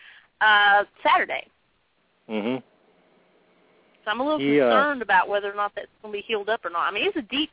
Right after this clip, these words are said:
Speaker 1: cut. You can see the muscle once they cleared the blood out.
Speaker 2: Yeah, once you said six stitches, I was like, "Are you sure?" Because I'm telling you, that picture on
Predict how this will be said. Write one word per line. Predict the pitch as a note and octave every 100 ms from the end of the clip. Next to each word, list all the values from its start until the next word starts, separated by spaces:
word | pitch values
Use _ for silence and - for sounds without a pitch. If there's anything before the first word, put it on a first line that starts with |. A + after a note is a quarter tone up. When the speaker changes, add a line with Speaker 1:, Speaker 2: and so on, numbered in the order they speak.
| -
Speaker 1:
cut. | C4+ A#3
You | F4+
can | - -
see | C#4+
the | G#3
muscle | G3 G#3+ - - - - - - -
once | G#3+ G#3+
they | G3
cleared | - A3+ G#3
the |
blood | E3 F3 G3
out. | D3 F#2 - - _ _ _ _ _
Speaker 2:
Yeah, | -
once | A#2+ F3 G#3+
you | B3 G3
said | F#3 D3 -
six | F#3 - -
stitches, | D#3+ F3 - A2
I | A#2+ F3+
was | D3+ A2
like, | A#2 F#2 - - -
"Are | D#3+
you | A3 C#4 -
sure?" | F3+ G#3
Because | G3+ C3+ - B2 A2+
I'm | E3 G#3
telling | F3+ F3+
you, | D3+
that | D#3 -
picture | A3 - F3
on | C#3